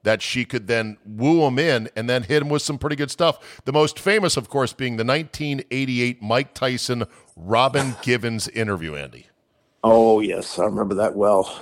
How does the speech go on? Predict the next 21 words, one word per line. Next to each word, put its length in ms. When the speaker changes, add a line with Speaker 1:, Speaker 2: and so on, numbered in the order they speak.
Speaker 2:
Yep. 200
Yeah, 200
she 240
was, 320
the, 760
<laughs> 40
she, 420
he, 160
he 240
was, 280
he 140
was 220
sitting 380
there 420
like, 360
like 180
a, 220
a, 160
a 80
seething 600
tiger. 680